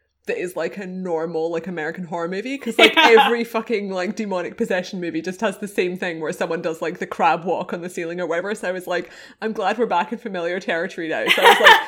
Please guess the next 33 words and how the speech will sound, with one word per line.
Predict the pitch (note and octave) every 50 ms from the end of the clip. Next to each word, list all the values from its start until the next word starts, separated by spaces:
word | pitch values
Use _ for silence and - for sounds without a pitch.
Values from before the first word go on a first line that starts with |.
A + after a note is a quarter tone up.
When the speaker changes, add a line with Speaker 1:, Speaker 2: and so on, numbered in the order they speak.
| C5 A4+ -
Speaker 1:
that | - G#4+ -
part | - F4+ G#4+
wasn't | G#4 G3+ G#4+ G#4+ F#4 G#3+
as | -
Speaker 2:
<laughs> |
Speaker 1:
scary, | G4 A4+ G#4+ F#3 E3 E3+
but, | D#3+ F#3+ -
like, | G#3 G#3 F#3+ -
for | - A#3+
the | A#3+
final | A#3 - B3+ A#3 A#3 A3+ A3+
third | A3 - A3+ G#3
of | F#3+ F#3+
the | G3
film, | F#3+ - F#3 D3 C3+ C3+ A#2 D#3 D#3+ F#3 _ _ _ _ _ _ _ _ _ _ _ _ _ _ -
I | F3+ G#3+ A3 F#3 F3+ _ -
did, | - B3 A3 G#3+ G#3+ G3+ G3 G#3 - - _ _ _ -
I | G#3+ A3+
was | G3+ A3 A#3+ A#3 A#3
literally | A#3+ A#3+ A3+ G#3+ G#3+ - - - A3+ G3+ F#3+ F#3
watching | F3+ F3 F3+ E3+ C#3 - F#3+ - - C#3+ E3 F3
from, | - G#3 F#3 F3
like, | E3 D#3+ D#3+ - -
behind | - F#3+ F3+ - - E3 E3 D#3+ E3 F3+ -
my | - D#3+ D#3+
hands | F3 E3+ E3+ D#3+ D#3+ F3 G3 A3+ C#4+ D4 - - - _ _ _ -
for | - F3
a | E3 F#3+
lot | F#3+ F#3 F3 A#2+
of | F3+ -
it, | F3+ C3 A2+
like | - F3+ F3 F3+ -
a, | G3 F3 D#3+